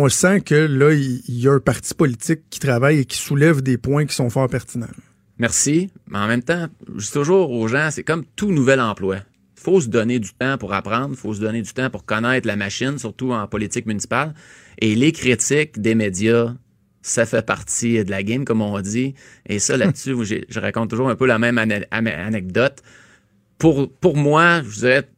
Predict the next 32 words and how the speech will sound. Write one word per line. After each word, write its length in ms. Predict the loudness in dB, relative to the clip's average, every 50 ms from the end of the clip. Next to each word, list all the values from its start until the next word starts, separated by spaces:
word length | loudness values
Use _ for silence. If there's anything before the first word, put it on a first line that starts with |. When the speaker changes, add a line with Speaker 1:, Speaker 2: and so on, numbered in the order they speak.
| _ _ _ _ _
Speaker 2:
c'est 200 | -12 -2 -2 0
certain 340 | 0 0 0 0 0 0 0
que 60 | 0
c'est 100 | 0 0
jamais 340 | 0 2 2 2 2 0 0
très, 220 | -2 -2 -4 -4
très 220 | -2 -2 0 0 0
agréable, 560 | 0 0 0 0 0 0 2 0 0 -2 -2
mais 100 | -4 -4
je 80 | -6 -6
vous 100 | -8 -6
dirais, 360 | -4 -4 -2 0 0 0 0
pour 100 | 0 0
la 100 | -2 0
famille, 420 | -2 -2 -2 -2 -2 -2 -2 -2 -2
pour 120 | -4 -4
ma 120 | -4 -4 -4
femme, 400 | -2 -2 0 0 0 -2 -4 -4 -4
elle, 120 | -4 -4
ma 140 | -2 -4 -4
femme, 320 | -4 -2 -2 -2 -2 -4 -6
c'est 140 | -8 -10
complètement 800 | -10 -8 -6 -6 -6 -4 -2 -2 -4 -4 -4 -4 -4 -2 -2 -4 -6 -8
déconnectée 800 | -12 -8 -2 0 0 0 0 -2 -2 -2 -2 -4 -6 -6 _ -8
de 80 | -8 -8 _
tout 100 | -14 -14
ça. 320 | -12 -8 -4 -4 -4 -4 -4 -4 -4
Speaker 1:
OK. 160 | 0 2 2 2 2 -2 _ _
Speaker 2:
Oui, 200 | 4 4 4 4 4 0
parce 200 | -6 -6 -2 0
que 160 | 2 0 0 0 0
elle, 460 | 2 4 4 4 4 2 0 -4 -10